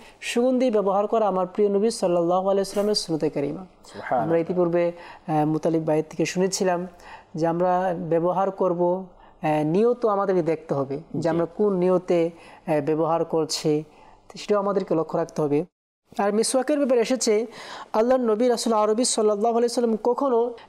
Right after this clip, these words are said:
Speaker 1: সুগন্ধি ফেরত দিতেন না, তথা যদি নবী করিম সাল্লাল্লাহু আলাইহি সাল্লামকে কখনো, এ, সুগন্ধি উপহার দেওয়া হতো,
Speaker 2: জি।
Speaker 1: তখন তিনি কখনো এটা ফিরিয়ে দিতেন না, ফেরত
Speaker 2: জি।
Speaker 1: দিতেন না। হয়তো অন্যান্য বিষয় কখনো,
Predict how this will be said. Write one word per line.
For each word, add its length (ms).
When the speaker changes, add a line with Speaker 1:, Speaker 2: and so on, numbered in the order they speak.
Speaker 1:
সুগন্ধি 720
ফেরত 300
দিতেন 300
না, 180
তথা 400
যদি 120
নবী 180
করিম 140
সাল্লাল্লাহু 480
আলাইহি 220
সাল্লামকে 480
কখনো, 480
এ, 240
সুগন্ধি 500
উপহার 460
দেওয়া 180
হতো, 220
Speaker 2:
জি। 140
Speaker 1:
তখন 180
তিনি 240
কখনো 280
এটা 240
ফিরিয়ে 280
দিতেন 220
না, 300
ফেরত 200
Speaker 2:
জি। 60
Speaker 1:
দিতেন 240
না। 180
হয়তো 320
অন্যান্য 300
বিষয় 360
কখনো, 500